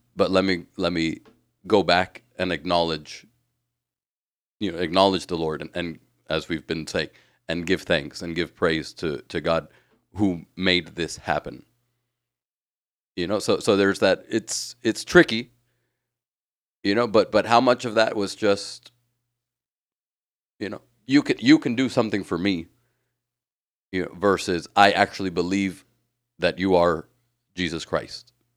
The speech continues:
that, that you are Jesus the Christ, that you are the Messiah, that you are the Son of God. You know, and, and that's so often in Jesus' miracles, you know, he doesn't just grant the miracle. You know, so often it's, "Your faith has saved you. You know, go forward and sin no more."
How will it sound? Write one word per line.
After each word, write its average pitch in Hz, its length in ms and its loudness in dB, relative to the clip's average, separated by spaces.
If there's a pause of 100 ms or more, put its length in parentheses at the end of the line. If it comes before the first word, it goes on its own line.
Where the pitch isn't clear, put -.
(140)
that, 80 180 -8
that 82 140 -2
you 90 100 0
are 90 100 4
Jesus 82 360 -4
the 82 160 0
Christ, - 500 -8
that 87 200 -2
you 87 140 0
are 87 140 2
the 78 80 -6
Messiah, 71 400 -8
that - 160 -10
you 87 140 -4
are 85 120 0
the 78 80 -6
Son 78 220 -10
of 73 140 -16
God. 71 260 -10 (720)
You 92 120 -6
know, - 80 -12
and, 92 180 -4
and 92 220 0
that's - 320 0 (340)
so 113 240 6
often 110 320 8
in 101 260 -2
Jesus' 95 480 -4
miracles, 90 560 -2 (380)
you 92 80 -4
know, 92 80 -6
he 101 80 0
doesn't 101 300 4
just 85 160 -4
grant 90 260 2
the 78 60 -8
miracle. 82 440 -6 (720)
You 85 100 -4
know, - 80 -8
so 95 180 6
often 90 320 4
it's, - 300 -4 (520)
"Your 87 160 -2
faith 90 280 0
has 85 120 -6
saved 76 340 -6
you. - 140 -18 (320)
You 85 160 -6
know, - 100 -12
go 98 160 6
forward 92 300 4
and 78 160 -6
sin 90 260 -4
no 80 140 -4
more." 80 240 -8